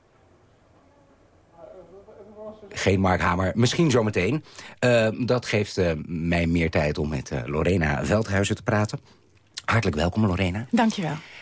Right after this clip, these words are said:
Speaker 1: De laatste keer dat jij en ik elkaar, eh, zagen... was in dit gebouw, op deze derde verdieping,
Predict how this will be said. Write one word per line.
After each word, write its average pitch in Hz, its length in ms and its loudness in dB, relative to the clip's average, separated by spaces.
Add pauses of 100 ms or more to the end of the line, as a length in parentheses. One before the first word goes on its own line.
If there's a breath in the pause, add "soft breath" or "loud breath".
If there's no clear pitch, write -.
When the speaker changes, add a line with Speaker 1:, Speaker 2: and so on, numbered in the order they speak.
(320 loud breath)
Speaker 1:
De 107 180 4
laatste 151 440 0
keer 98 220 2
dat 80 160 -2
jij 131 240 4
en 110 100 0
ik 90 140 -2
elkaar, 85 560 -4 (100)
eh, 76 240 -8
zagen... 160 640 -2 (100)
was 117 500 -2 (180)
in 104 140 4
dit 160 180 4
gebouw, 113 460 -2 (440 loud breath)
op 101 180 0
deze 123 320 2
derde 107 300 2
verdieping, 135 540 -2